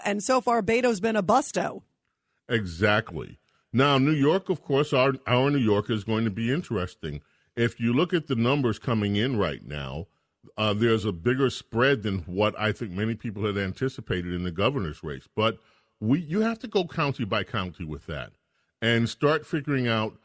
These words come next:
Speaker 2: where the votes are, are, are outstanding that have not been counted. I expect that the New York numbers for the governor's race are gonna tighten up as the evening goes on.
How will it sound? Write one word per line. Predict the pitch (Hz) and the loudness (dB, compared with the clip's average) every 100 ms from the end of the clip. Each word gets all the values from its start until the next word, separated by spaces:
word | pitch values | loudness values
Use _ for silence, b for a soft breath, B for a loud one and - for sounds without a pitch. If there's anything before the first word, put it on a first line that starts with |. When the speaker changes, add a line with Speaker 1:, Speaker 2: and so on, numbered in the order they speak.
| _ _ | _ _
Speaker 2:
where | 92 110 139 143 | -2 2 4 4
the | 139 | 0
votes | 107 120 117 - - | 2 0 0 -6 -8
are, | 110 | -6
are, | 113 110 113 - | -2 -4 -4 -2
are | 117 | 0
outstanding | 104 113 98 - 127 123 117 98 | 2 0 -2 -2 2 2 2 -2
that | 95 | -2
have | 107 | -2
not | 95 104 101 - | -2 -2 -4 -4
been | 98 | -6
counted. | - 95 90 92 101 b b b | -4 -4 -2 -4 -6 b b b
I | 127 175 | 2 2
expect | 160 - - 117 110 | 0 -6 -4 -2 -2
that | 117 101 | -2 -2
the | 104 | -2
New | 101 | 0
York | 107 110 104 113 | 2 2 0 -2
numbers | 101 98 92 - | -2 0 -2 -4
for | 113 | -6
the | 92 | -4
governor's | 85 98 95 92 - | -2 -2 -2 -6 -4
race | 92 - | -6 -6
are | - | -8
gonna | 90 | -8
tighten | 78 - 95 82 | -6 -4 -4 -4
up | 101 - | -6 -6
as | 87 85 | -8 -8
the | |
evening | 76 87 82 78 | -8 -8 -6 -8
goes | 73 78 73 80 | -6 -8 -8 -10
on. | 69 | -10